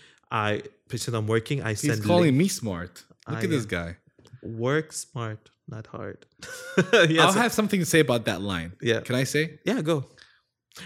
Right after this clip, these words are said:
Speaker 1: No, wait, no, no, no, no. You had that something on LinkedIn once, and I saw your comment. I was like, "Oh no."
Speaker 2: Yeah.
Speaker 1: Yeah. No, no, I'm good. I'm good.
Speaker 2: You remember it?
Speaker 1: Yeah, yeah. It was, it was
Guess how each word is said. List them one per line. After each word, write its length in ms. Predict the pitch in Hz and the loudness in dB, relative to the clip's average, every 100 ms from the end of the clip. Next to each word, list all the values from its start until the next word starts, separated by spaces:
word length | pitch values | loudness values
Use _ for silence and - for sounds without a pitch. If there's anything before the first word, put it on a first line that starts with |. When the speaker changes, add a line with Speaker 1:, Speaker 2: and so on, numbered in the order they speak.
| 151 | 4
Speaker 1:
No, 100 | 156 | 6
wait, 160 | 156 131 | 8 6
no, 140 | 127 - | 0 2
no, 220 | 135 113 - - | 4 4 2 0
no, 80 | 127 | 2
no. 140 | 98 - _ _ | 0 -6 _ _
You 140 | 123 123 | 0 2
had 220 | 151 147 | 2 4
that 220 | 143 139 | 2 0
something 280 | - 127 127 | -2 -2 0
on 100 | 113 | 0
LinkedIn 280 | 110 110 110 | -2 -2 -4
once, 160 | 101 107 | -4 -4
and 80 | |
I 40 | 104 | -4
saw 180 | 104 113 | -2 -2
your 140 | 104 | -2
comment. 200 | 104 104 | -4 -4
I 20 | |
was 120 | 101 - | -6 -8
like, 140 | - | -12
"Oh 140 | - 101 | -12 -10
no." 280 | 107 104 107 | -10 -12 -14
Speaker 2:
Yeah. 520 | 107 107 113 117 117 | -10 -4 -2 0 2
Speaker 1:
Yeah. 480 | 117 110 117 117 113 | 4 6 4 2 2
No, 160 | 131 139 | 4 4
no, 100 | 131 | 6
I'm 240 | 127 143 | 4 4
good. 160 | 131 127 | 4 4
I'm 200 | 135 127 | 4 4
good. 280 | 123 110 - _ 127 | 4 4 0 _ -4
Speaker 2:
You 80 | 127 | 0
remember 240 | 139 160 | 4 6
it? 160 | 190 175 | 4 4
Speaker 1:
Yeah, 140 | 127 131 | 6 6
yeah. 120 | 113 | 6
It 120 | 139 147 | 4 4
was, 140 | 147 143 | 4 2
it 180 | 143 | 0
was 420 | 147 143 139 - | -2 -2 -2 -6